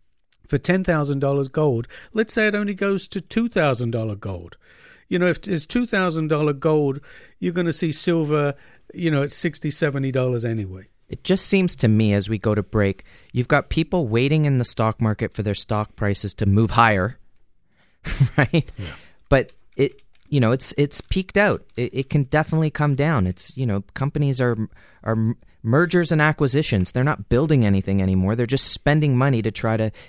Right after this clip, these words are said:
Speaker 2: get something going, and that doesn't actually drive an economy. So how can the stock market keep going up forever based on that? Unless you just keep feeding it money. And in which case, at what point do people say, "Stop the insanity. You can't just keep printing money and, and our lives go on like normal"?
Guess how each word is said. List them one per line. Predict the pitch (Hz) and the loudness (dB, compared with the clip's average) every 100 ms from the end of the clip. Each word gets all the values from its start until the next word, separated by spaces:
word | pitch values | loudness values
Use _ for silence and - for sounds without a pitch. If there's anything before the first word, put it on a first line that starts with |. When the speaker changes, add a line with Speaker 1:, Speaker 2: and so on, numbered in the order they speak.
| - | -4
Speaker 2:
get | 120 - | -4 0
something | 113 - 101 | -2 0 0
going, | 107 135 110 104 | 2 2 4 2
and | 107 | 2
that | 143 | 0
doesn't | 185 165 - | 0 0 0
actually | 127 127 127 110 | -2 -2 -2 -2
drive | 110 107 110 | 0 2 0
an | |
economy. | 107 131 160 131 95 | -2 0 0 2 0
So | - | -2
how | 113 143 | -2 -2
can | 175 165 - - | -2 -2 -6 -8
the | 139 | -4
stock | - 147 143 | 2 2 2
market | 143 135 131 | 0 0 -2
keep | 147 - | -4 0
going | 139 135 | 2 2
up | 131 - | 0 0
forever | 123 151 165 | 2 2 2
based | 101 90 - | 0 -2 -2
on | 92 87 | -2 -2
that? | 82 - - - | -4 -10 -14 -2
Unless | 139 165 165 | 0 2 0
you | |
just | 143 156 | -2 -2
keep | - - _ | -2 -6 _
feeding | - 156 151 | -2 0 2
it | 139 | 0
money. | 123 175 120 92 - - - | 0 0 0 -4 -10 -6 2
And | 135 | 4
in | |
which | 147 170 | 2 0
case, | - 143 - - - | 0 0 -2 -10 -4
at | 123 | 0
what | 165 - | 0 2
point | 170 156 | 0 0
do | |
people | 143 147 147 | 0 0 2
say, | - 143 | 2 2
"Stop | - 165 - | 4 2 2
the | 165 | 2
insanity. | 156 - 160 180 104 | 2 2 2 2 2
You | 98 | 0
can't | 156 165 | 0 0
just | 160 - | -2 -4
keep | 160 - | -6 0
printing | 147 151 131 | 0 2 2
money | 139 151 113 | 2 2 2
and, | 110 - - 117 | 0 -4 -8 2
and | 123 | 4
our | 135 | 4
lives | 120 135 123 | 4 2 2
go | 127 120 | 0 2
on | 127 123 | 2 2
like | 120 | 2
normal"? | 120 165 156 82 | 2 2 2 -2